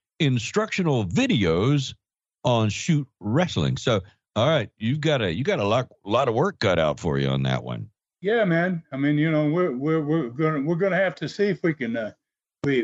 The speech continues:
Speaker 2: we might have to take some of the stuff out of here, man, in order to fit it into an hour or a little more than an hour.
Speaker 1: No doubt.
Speaker 2: So,
Speaker 1: Yeah.
Speaker 2: uh, so, yeah, and I look forward to this next one, man. This, this is gonna be a lot of fun, and, uh, I think there's gonna be a whole lot of things in this next one that fans haven't heard.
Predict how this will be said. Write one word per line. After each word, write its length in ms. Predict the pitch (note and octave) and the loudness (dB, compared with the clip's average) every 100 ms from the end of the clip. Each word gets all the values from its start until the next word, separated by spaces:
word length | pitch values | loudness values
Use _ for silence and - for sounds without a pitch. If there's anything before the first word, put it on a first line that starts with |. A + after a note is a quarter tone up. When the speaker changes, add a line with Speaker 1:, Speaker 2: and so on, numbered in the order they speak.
| B2+ | 0
Speaker 2:
we 100 | G#3+ | 2
might 120 | A3 | 2
have 100 | F#3 | 0
to 80 | C3 | -4
take 340 | - F#3 - | -2 -2 -2
some 200 | G#3 F#3+ | -2 2
of 100 | G3 | 2
the 100 | F3+ | 2
stuff 380 | - G3+ G3 F3+ | 0 0 0 0
out 220 | F#3+ G#3+ | 0 2
of 60 | G3 | 2
here, 200 | F3+ E3 | 2 0
man, 260 | E3+ F#3 | -2 -4
in 120 | F3 | -2
order 260 | F3 F#3 E3 | 0 0 -2
to 100 | C#3 - | -6 -2
fit 160 | F#3+ F#3 | 0 2
it 100 | F3+ | 0
into 400 | G3+ G3 E3+ D#3+ | 0 -2 0 0
an 120 | C#3+ | 2
hour 400 | D3+ D3+ D3 C#3 | 2 4 2 2
or 40 | |
a 20 | D3 | 2
little 220 | D3 D3 | 4 2
more 200 | C#3+ D3 C3 | 2 0 0
than 180 | C3 | -2
an 120 | A#2+ B2+ | -4 -4
hour. 80 | |
Speaker 1:
No 120 | A#2+ G#2 | -2 -4
doubt. 380 | G#2 B2 G#2 A2+ | -6 -8 -8 0
Speaker 2:
So, 100 | B2+ | 2
Speaker 1:
Yeah. 200 | B2+ B2 | 4 2
Speaker 2:
uh, 60 | B2+ - _ - - - _ | -4 -14 _ -20 -20 -20 _
so, 100 | F3 | -2
yeah, 240 | F3 G#3+ F#3 | 0 0 2
and 100 | F#3+ | 2
I 80 | A#3+ | 2
look 200 | C4+ - | 0 0
forward 300 | C#4 C#4 G#3+ | 0 0 0
to 60 | |
this 180 | F#3 D3 | 0 -2
next 300 | D3+ C#3 - | -2 -4 -6
one, 120 | A2 | -10
man. 220 | B2+ E3 | -8 -4
This, 240 | E3 F#3+ - | -2 -4 -6
this 200 | D#3 F#3+ | -8 -8
is 160 | - _ | -10 _
gonna 140 | G3 | -2
be 160 | F3 F3+ | 2 2
a 40 | |
lot 220 | F3+ F#3 F3+ | 4 2 2
of 80 | |
fun, 380 | - F#3 G#3+ G3+ | 0 0 0 0
and, 160 | F#3 F3+ | 0 0
uh, 320 | F3 E3 D#3 | 0 2 0
I 40 | D3+ | 0
think 220 | F3 F3+ | -4 -4
there's 180 | E3+ D3+ | -2 0
gonna 200 | F3+ F3+ | 2 2
be 180 | E3 E3+ | 4 2
a 80 | D3 | 4
whole 180 | G#3 | 2
lot 200 | A3+ G3 | 4 2
of 100 | F3+ | 2
things 300 | - F3+ D#3+ | 0 0 2
in 120 | D#3+ D#3 | 2 2
this 220 | D3+ - | 0 0
next 260 | D#3+ D#3+ | 0 0
one 140 | C3 C3 | -4 -6
that 140 | B2 - | -6 -2
fans 300 | C#3 C3 A#2+ | 0 0 -2
haven't 320 | B2+ B2 A2+ | -4 -4 -6
heard. 260 | B2+ C3 | 0 0